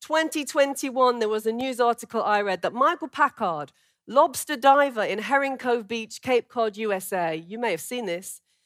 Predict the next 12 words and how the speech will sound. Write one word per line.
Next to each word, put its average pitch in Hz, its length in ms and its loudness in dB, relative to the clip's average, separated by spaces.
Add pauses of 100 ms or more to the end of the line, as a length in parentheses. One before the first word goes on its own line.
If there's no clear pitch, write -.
(440)
He, 302 320 -2
uh, 220 220 4
was 226 300 -2
diving 262 580 4
in 285 220 0
the 285 80 -2
water, 247 560 -4 (360)
felt 269 240 4
a 262 40 0
shove 320 360 4
from 294 240 4
behind, 294 600 6